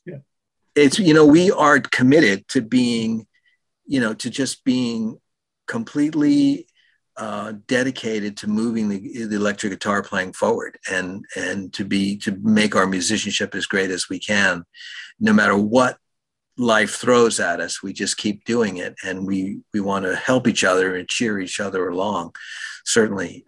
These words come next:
Speaker 2: uh, 'cause we both started from nothing, you know, and, and we know that, and we remember where we came from <laughs> and,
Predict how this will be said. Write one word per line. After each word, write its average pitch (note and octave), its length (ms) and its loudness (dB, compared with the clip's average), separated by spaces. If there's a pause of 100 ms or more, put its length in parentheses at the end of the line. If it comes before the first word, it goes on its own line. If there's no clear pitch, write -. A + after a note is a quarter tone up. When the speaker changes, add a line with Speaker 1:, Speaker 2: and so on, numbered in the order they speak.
Speaker 2:
uh, G2 240 -6
'cause G2+ 260 -4
we C#3 120 8
both C#3+ 240 4
started A#2 440 2
from F#2 200 -6
nothing, G2 460 0 (120)
you G2+ 120 -8
know, F#2 300 -10
and, G2 340 -8 (100)
and G2 180 -14
we G2+ 140 0
know A2 220 4
that, - 300 -4 (120)
and G2 220 -16 (680)
we G#2 140 -2
remember G2+ 640 2 (680)
where G#2+ 260 0
we G2 80 -4
came A#2+ 260 0
from G2+ 400 0 (120)
<laughs> - 100 -6
and, C#3 960 0